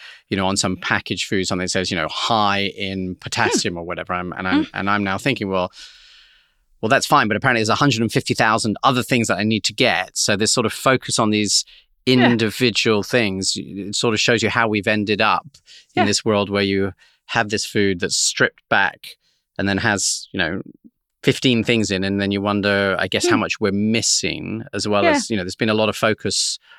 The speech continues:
Speaker 1: on, like, the bad things in the ultra-processed food, but
Speaker 2: Mm.
Speaker 1: clearly there's also this thing about this huge absence
Speaker 2: Absence.
Speaker 1: of all the things that
Speaker 2: That's
Speaker 1: our
Speaker 2: exactly
Speaker 1: bodies
Speaker 2: right.
Speaker 1: are used to having. That
Speaker 2: And
Speaker 1: is
Speaker 2: when
Speaker 1: sort of
Speaker 2: you
Speaker 1: how I
Speaker 2: even just think about fiber, fiber isn't just one thing.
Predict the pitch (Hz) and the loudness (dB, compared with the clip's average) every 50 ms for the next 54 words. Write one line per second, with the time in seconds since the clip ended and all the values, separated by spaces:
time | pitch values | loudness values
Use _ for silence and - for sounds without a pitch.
0 | _ _ - - 98 101 98 98 98 95 95 95 95 92 92 92 - _ - - | _ _ -4 0 0 2 2 2 0 0 -2 -2 -2 -4 -6 -8 -12 _ -20 -20
1 | - _ _ - 101 92 - - 98 92 _ - 110 107 107 107 107 101 - - | -20 _ _ -2 -2 -2 -2 -4 -8 -6 _ 0 2 2 2 2 0 -2 -4 -8
2 | 90 82 85 - - 92 87 87 87 90 - - - - - 92 87 - - 85 | -8 -8 -6 -6 -6 -6 -4 -4 -4 -6 -6 -8 -8 -6 -4 -2 -2 -2 -2 -2
3 | 82 - - - - 80 82 92 208 220 220 - - 110 95 98 98 - 110 98 | -4 -4 -6 -6 -6 -4 -4 -2 -2 -2 -2 -2 -2 -2 -2 -2 -2 -2 -2 -4
4 | - 104 - - 101 95 95 95 90 87 92 - - - - - 110 101 95 87 | -4 -4 -4 -4 -4 -4 -2 -2 -4 -4 -4 -4 -4 -4 -2 0 0 0 0 -2
5 | - - - 101 110 107 104 - - - - 87 165 175 170 - - - - - | -4 -2 0 0 0 0 0 0 0 0 0 0 0 0 0 0 0 0 -2 -2
6 | 160 107 98 92 92 98 - 110 101 98 98 98 92 - 98 90 - - 101 95 | -2 -4 -4 -4 -4 -2 0 2 2 2 2 0 -2 -4 -6 -6 -4 -4 -4 -4
7 | 92 92 - - 104 98 92 92 - 185 170 - - - - 165 156 165 - 143 | -4 -4 -4 -2 -2 -2 -2 0 0 0 0 0 -2 -6 -6 -6 -6 -4 -2 -2
8 | 135 95 92 - 107 98 95 98 123 127 98 98 101 107 101 - - - - - | -2 0 0 0 0 0 2 2 2 2 2 2 2 2 2 2 0 -2 -2 -4
9 | 98 90 80 - 95 95 95 - - 262 269 294 294 - - 339 - - - 359 | -4 -4 -4 -4 -6 -4 -2 0 2 4 4 2 2 2 2 2 2 2 2 2
10 | 370 - 480 427 330 240 - _ _ - - 277 269 - - 240 240 - 214 160 | 2 2 0 0 0 -2 -2 _ _ -4 0 0 0 0 0 -2 0 0 2 2
11 | 165 - - - - - 185 185 214 240 - - - - _ _ _ _ _ _ | 2 0 0 -4 -10 -6 -2 -2 -2 0 -2 -4 -6 -8 _ _ _ _ _ _
12 | _ _ _ _ _ _ - - 480 523 - 453 440 - 311 269 294 226 190 170 | _ _ _ _ _ _ 0 2 4 6 6 6 6 6 4 2 2 0 0 0
13 | 165 196 202 202 196 185 - - - 240 269 180 - - | 2 2 2 2 0 -4 -4 -2 0 2 2 0 -2 -6